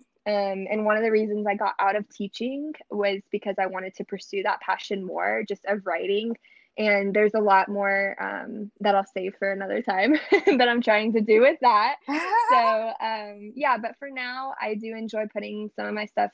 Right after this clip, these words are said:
Speaker 1: up there on Instagram. And, um, you know, I'm working on maybe starting a blog. I, I've gotten a lot of ideas for that, but I'm also very protective of my writing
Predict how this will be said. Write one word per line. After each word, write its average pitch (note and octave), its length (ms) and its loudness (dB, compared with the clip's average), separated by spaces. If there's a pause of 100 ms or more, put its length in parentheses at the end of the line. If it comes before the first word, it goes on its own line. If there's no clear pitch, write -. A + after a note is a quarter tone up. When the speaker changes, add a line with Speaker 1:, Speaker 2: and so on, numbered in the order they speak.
Speaker 1:
up G#3 180 -4
there G#3 300 0
on A3 160 -6
Instagram. G#3 760 -6 (380)
And, G3 720 -2
um, F#3 720 -4 (240)
you G#3+ 160 0
know, F#3+ 240 2
I'm G3+ 520 2
working A3+ 420 0
on A#3 260 2
maybe G#3+ 300 0
starting G#3 400 2
a G#3+ 60 -2
blog. G3+ 580 2
I, G3+ 400 0
I've G3 180 -2
gotten G#3 260 2
a G#3+ 60 -2
lot G#3+ 160 2
of G#3 100 0
ideas G3 540 -4
for A3 140 -4
that, G#3+ 340 2
but G3+ 200 -2 (260)
I'm A#3 140 2
also C4+ 220 0
very F4 180 0
protective B3+ 500 -2
of C4+ 100 -2
my C4+ 180 0
writing C4 400 -2